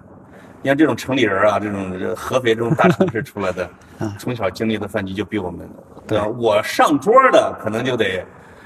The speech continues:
Speaker 1: 大学了吧，我觉得正经的就是大学同学聚餐，你甚至都不，不好意思叫饭局的那种的。这，这都是北漂时代的时候，北京饭局的参加者，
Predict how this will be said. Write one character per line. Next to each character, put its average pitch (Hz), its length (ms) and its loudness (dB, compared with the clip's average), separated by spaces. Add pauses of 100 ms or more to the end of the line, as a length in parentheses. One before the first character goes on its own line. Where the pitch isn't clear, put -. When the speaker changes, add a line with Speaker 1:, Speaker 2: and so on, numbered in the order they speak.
(840)
Speaker 1:
大 - 140 -2
学 - 200 -8
了 101 160 0
吧， - 120 -6 (260)
我 104 80 -12
觉 101 100 -4
得 92 120 -6
正 131 200 -2
经 98 160 -8
的 95 80 -10
就 107 80 -4
是 107 80 2
大 113 140 -6
学 107 160 -2
同 127 180 -10
学 110 160 -2
聚 117 160 -8
餐， 139 300 -6
你 113 100 -8
甚 143 280 -4
至 123 80 -6
都 120 100 -12 (460)
不， 147 100 -8
不 143 180 -12
好 110 140 -2
意 135 60 -4
思 127 120 -14
叫 139 140 2
饭 117 200 -2
局 95 180 -8
的 127 100 -4
那 113 140 -2
种 92 160 -12
的。 - 100 -14 (800)
这， 147 140 4
这 165 220 2
都 196 180 2
是 127 440 2
北 104 160 0
漂 160 220 2
时 143 160 -4
代 175 160 6
的 117 100 -2
时 104 160 -8
候， 104 100 -2 (460)
北 101 280 -2
京 240 280 0
饭 160 300 0
局 107 180 -4
的 110 160 0
参 113 220 -8
加 110 160 2
者， 107 100 -6